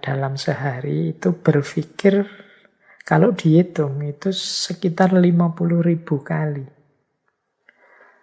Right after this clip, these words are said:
Berpikir, oh ya, kita itu kan begitu bangun tidur, otak kita aktif, itu kan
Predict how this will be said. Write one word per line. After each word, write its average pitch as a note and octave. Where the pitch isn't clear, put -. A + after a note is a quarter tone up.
Berpikir, E3+
oh -
ya, C#3+
kita E3+
itu F3
kan F#3+
begitu D#3
bangun D3+
tidur, E3+
otak D#3+
kita D3+
aktif, -
itu E3
kan F3+